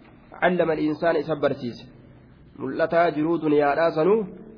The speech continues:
isatu barsiise orma kaafirtootaa. Uumaa isaa hunda isatu barsiise jechuudha. Aayaa. Kanaafuu faranjiin farajataa waan akkanaallee nu goote,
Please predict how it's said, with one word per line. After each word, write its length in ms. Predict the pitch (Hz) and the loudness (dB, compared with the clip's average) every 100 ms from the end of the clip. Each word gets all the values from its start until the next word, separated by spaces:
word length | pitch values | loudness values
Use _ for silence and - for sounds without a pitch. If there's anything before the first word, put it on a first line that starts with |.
| - - | -20 -8
isatu 400 | 156 185 185 185 | -4 -2 0 2
barsiise 640 | 170 156 151 147 147 139 | 2 2 -2 -4 -2 -4
orma 340 | 156 156 165 | -2 0 0
kaafirtootaa. 880 | 151 143 135 131 127 139 135 135 131 127 - - - - - - | 0 -4 -4 -6 -6 -6 -2 0 -2 -4 -16 -20 -20 -20 -14 -4
Uumaa 280 | 185 190 185 | 0 2 0
isaa 280 | 170 170 | 0 0
hunda 240 | 165 165 156 | 0 -2 -4
isatu 220 | 147 156 | -4 -4
barsiise 340 | 139 127 127 | -4 -4 -6
jechuudha. 360 | 127 127 113 82 64 - - - - - | -6 -6 -10 -16 -18 -20 -20 -20 -20 -4
Aayaa. 360 | 139 135 113 - - - - - - - | 0 2 0 -6 -18 -20 -20 -20 -20 -4
Kanaafuu 560 | 139 160 160 208 208 - - - 156 | 2 4 4 0 -4 -8 -20 -20 -4
faranjiin 560 | 160 190 185 185 196 | 0 0 -2 -2 -2
farajataa 640 | 185 175 175 190 180 156 156 | 0 0 0 0 2 2 2
waan 160 | 180 | 0
akkanaallee 480 | 196 190 180 180 180 | 0 0 0 0 0
nu 140 | 175 | -2
goote, 300 | 156 160 160 | 2 2 2